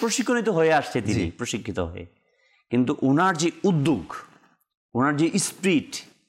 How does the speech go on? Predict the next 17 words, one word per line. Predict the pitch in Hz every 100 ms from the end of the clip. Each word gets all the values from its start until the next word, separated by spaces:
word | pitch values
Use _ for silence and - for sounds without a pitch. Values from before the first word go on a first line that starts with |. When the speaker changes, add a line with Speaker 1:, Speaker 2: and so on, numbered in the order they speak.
| _ _ _
Speaker 1:
ওনার | 123 151 143
যে | 147 101
গতি, | 180 185 202 107 82 - _ 110
Speaker 2:
জি। | 104 90 139 - -
Speaker 1:
আমাদেরকে | 139 143 131 127 185
সেখানে | - 120 101
নিয়ে | 98 92
গেছে। | 80 - - _ _ _ _ _
Speaker 2:
মাশাআল্লাহ। | 104 101 - 90 -
Speaker 1:
আমার | 131 127
মনে | 135 170
আছে, | 165 - 113 170 - _ _ _ _ _ - 123
ওই | 165 208
বছরই, | 185 - 131 120 165
আহ, | - _ _ _ 117 107 101
যখন | 120 131
নাকি | 131 123 123